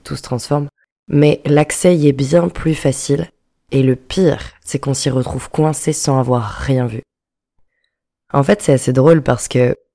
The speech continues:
pour accompagner des personnes célibataires et d'autres personnes qui sont en couple, je peux constater assez facilement comment on tire profit de notre génération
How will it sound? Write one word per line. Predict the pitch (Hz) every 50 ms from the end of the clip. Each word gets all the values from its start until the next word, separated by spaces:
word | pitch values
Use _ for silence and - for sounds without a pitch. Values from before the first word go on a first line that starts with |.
| _ -
pour | - 127 131
accompagner | 127 - - 135 127 139 135 165 175 170
des | 151 127
personnes | - 127 120 - 131 127 127
célibataires | - - 127 127 123 127 123 123 - 139 139 143 - - - - -
et | 123 120
d'autres | 117 131 131 127 -
personnes | - 135 127 - - 135 131 131
qui | - -
sont | - - 120
en | 117 117
couple, | - - 143 - - - - _ _ _ _ _ _ -
je | - - -
peux | - 139 131
constater | - 147 139 - - 147 135 - 165
assez | 147 - -
facilement | 131 - 143 131 - - 127 131 143 143
comment | 135 - 135 127 123 120 120
on | 120
tire | 113 - - 151 - -
profit | - - 139 127 - - 143
de | 147
notre | 131 127 120 123
génération | 123 120 120 120 123 127 117 - - 151 170 180